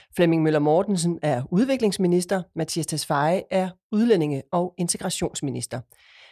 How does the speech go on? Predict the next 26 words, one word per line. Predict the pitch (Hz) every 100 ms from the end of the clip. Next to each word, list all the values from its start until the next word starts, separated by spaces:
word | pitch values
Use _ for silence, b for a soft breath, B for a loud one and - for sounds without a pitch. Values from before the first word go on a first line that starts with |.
| -
Historien | 180 - 214 190
om | 147
det | 151
mystiske | 160 185 185 -
besøg | 151 - 214 170
bredte | 147 160 196
sig | 185 165
til | 143
danske | 147 165 160
medier, | 175 233 208 170 160
og | 180 170
Udenrigsministeriet | 214 269 254 202 175 185 185
bekræftede | 156 - 175 - 165
senere | - 185 233 202
samme | - 156 160 156
aften | 180 - 165
i |
en | 135
pressemeddelelse, | 123 - 214 262 196 180 160 143 151 b b b b -
at | 185
de | 185
to | - 277
ministre | 214 185 202 202
havde | 175 160
besøgt | - 165 156 135
Rwanda | 151 233 254